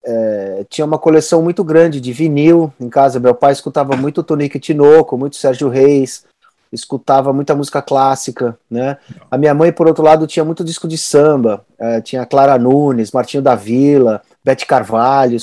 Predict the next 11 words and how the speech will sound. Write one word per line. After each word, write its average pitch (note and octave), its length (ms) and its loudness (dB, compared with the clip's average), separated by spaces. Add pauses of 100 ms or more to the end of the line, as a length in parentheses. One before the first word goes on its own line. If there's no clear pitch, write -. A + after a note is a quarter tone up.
(280)
escutei C#3+ 260 -6
muito D#3 340 0
isso B2+ 160 -2
quando B2+ 160 -6
era B2+ 120 2
moleque. A#2+ 380 -2 (520)
É, B2 220 2
também C#3 200 -2
tinha D#3 120 0
Roberto C#3+ 340 2
Carlos, C#3 760 2